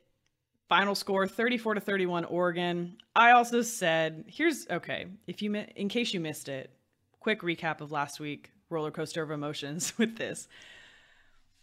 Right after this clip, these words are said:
The lines came out. Monday show, I said, "I do not understand why U C L A is favored by one and a half points. What is going on? It has to be Oregon, right?" And I said that I understood that this is not a good Oregon team, but it doesn't matter because what Oregon brings to the table is talent,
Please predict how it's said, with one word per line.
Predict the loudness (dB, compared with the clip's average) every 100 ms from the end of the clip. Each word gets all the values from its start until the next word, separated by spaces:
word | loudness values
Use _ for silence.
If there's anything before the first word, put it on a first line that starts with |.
| _
The | 2
lines | 6 8 6 2
came | 0 0
out. | -2 -4 -14 -20 -20 -2
Monday | 4 6 6 4
show, | 4 2 2 -2 -2
I | -2
said, | 0 2
"I |
do | 0 0 4
not | 6 6
understand | 6 2 0 -2 0
why | 2
U | 0
C | 0
L | 0
A | 2
is | 0
favored | -2 -2 -2 -2
by | -2
one | -2
and | -4
a | -4
half | -6 -6
points. | -6 -6 -8
What | -4 -2
is | -2 -4
going | -6 -4 -2
on? | -2 -2 -4 -10 -16 _ _
It | -4
has | 2 2 0
to | -6
be | -2
Oregon, | 0 0 0 -2
right?" | -2 0 -2 -6 _ 2
And | 4
I | 4
said | 4 4 6
that | 6
I | 4
understood | 2 0 -2
that | 0
this | -2
is | 0
not | 2 2
a |
good | 2 2 2
Oregon | 4 4 2 2
team, | -2 -4 -2
but | -4
it | 2
doesn't | 2 2 0
matter | 0 2 4 4
because | 0 -4 -2
what | 0 2
Oregon | 0 0
brings | 0 -2
to | -4
the | -6
table | -4 -4 -2
is | -4 -8
talent, | -6 -4 -4 -8